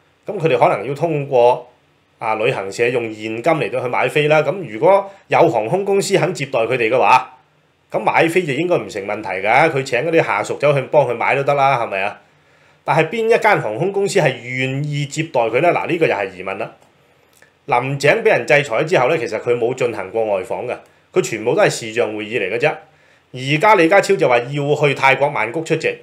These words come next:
咁邊間航空公司嚟到去接待佢呢？國泰啊，驚唔驚住得罪美國啊？定抑或邊啲呢？嗱，可能有啲航空公司，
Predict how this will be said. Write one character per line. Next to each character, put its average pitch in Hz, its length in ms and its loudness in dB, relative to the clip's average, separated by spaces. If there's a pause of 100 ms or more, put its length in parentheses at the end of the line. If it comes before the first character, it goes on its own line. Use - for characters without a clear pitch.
(640)
咁 208 160 -4
邊 226 220 -2
間 202 200 4
航 113 160 -4
空 185 120 -2
公 196 160 0
司 185 160 -4
嚟 117 160 0
到 135 120 -2
去 147 300 0 (300)
接 170 140 -4
待 - 160 2
佢 127 160 2
呢？ 185 160 0 (100)
國 165 180 2
泰 143 260 4
啊， 98 140 -4 (500)
驚 208 160 6
唔 127 120 -4
驚 202 180 2
住 131 120 -4
得 170 140 0
罪 135 160 0
美 117 140 0
國 127 120 0
啊？ 131 260 -4 (800)
定 151 160 0
抑 226 80 4
或 190 100 4
邊 202 300 -2
啲 196 140 -2
呢？ 170 100 4
嗱， 123 320 4
可 185 60 2
能 110 100 -2
有 151 80 2
啲 185 140 2
航 101 140 -4
空 160 120 2
公 175 160 0
司， 170 140 -4